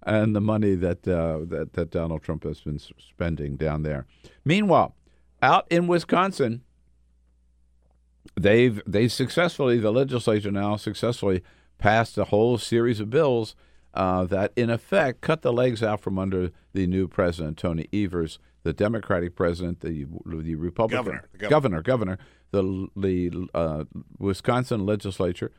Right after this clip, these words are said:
Speaker 1: still in the hands of Republicans, is trying to block, uh, or, or to weaken, uh, the powers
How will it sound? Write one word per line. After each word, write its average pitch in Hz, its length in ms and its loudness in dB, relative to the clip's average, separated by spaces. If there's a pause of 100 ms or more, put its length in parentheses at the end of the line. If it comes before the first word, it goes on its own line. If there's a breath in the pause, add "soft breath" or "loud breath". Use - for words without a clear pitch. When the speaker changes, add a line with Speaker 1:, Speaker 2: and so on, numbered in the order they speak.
Speaker 1:
still 123 460 0
in 98 80 -2
the 95 80 -4
hands 98 260 -2
of 82 80 -4
Republicans, 113 720 -4 (400)
is 104 220 -2
trying 98 400 0
to 92 220 -2
block, 113 500 0 (160)
uh, 82 380 0
or, 104 200 -4
or 113 120 0
to 110 160 0
weaken, 113 500 -2 (400)
uh, 101 160 0
the 101 180 0
powers 123 600 2